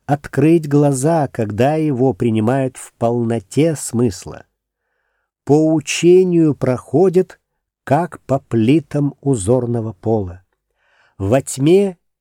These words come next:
не виден узор, нужен свет для распознавания. В темноте представляется узор несущественным, пригодным для танца легкомысления.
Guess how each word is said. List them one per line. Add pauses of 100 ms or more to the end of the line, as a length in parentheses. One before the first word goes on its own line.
(240)
не
виден
узор, (520)
нужен
свет
для
распознавания. (600)
В
темноте
представляется
узор (220)
несущественным, (340)
пригодным (180)
для
танца
легкомысления.